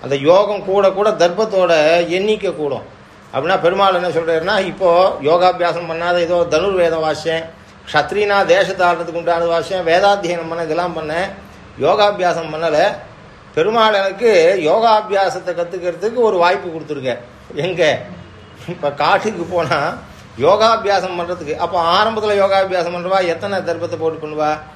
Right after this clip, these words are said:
இருபத்தஞ்சு தர்ப்பத்தை போட்டு ஆசனம் பண்ணிப்பா.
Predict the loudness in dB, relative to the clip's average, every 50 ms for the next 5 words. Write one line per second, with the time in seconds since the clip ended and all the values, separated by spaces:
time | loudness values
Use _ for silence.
0 | -20 -20 -20 -20 -12 -6 -2 0 2 2 2 0 0 -4 -2 -2 0 0 0 0
1 | 0 -2 -2 -2 -2 -2 -2 -4 -2 -2 0 0 2 2 0 0 -2 -6 -6 -8
2 | -10 -10 -8 -4 -4 -4 -4